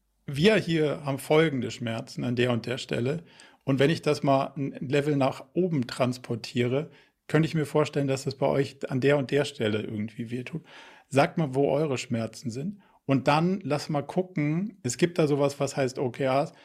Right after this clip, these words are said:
Wenn wir das da mal kurz mental drauf mappen, glauben wir, dass das unsere Schmerzen lindern könnte.“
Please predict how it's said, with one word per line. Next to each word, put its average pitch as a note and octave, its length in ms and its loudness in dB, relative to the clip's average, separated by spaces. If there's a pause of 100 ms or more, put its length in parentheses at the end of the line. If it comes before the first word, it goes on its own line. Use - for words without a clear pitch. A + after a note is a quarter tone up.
(220)
Wenn C3+ 140 2
wir C3+ 120 6
das E3 240 2
da F3+ 100 2
mal D#3+ 180 0
kurz D#3+ 340 -4
mental C#3 400 0
drauf C3 320 -2
mappen, C#3 680 -2 (280)
glauben E3 380 4
wir, D#3+ 100 2
dass D3 200 -2
das D#3 180 -4
unsere C3+ 400 -2
Schmerzen B2 480 -2
lindern A2+ 440 -4
könnte.“ A#2+ 440 -10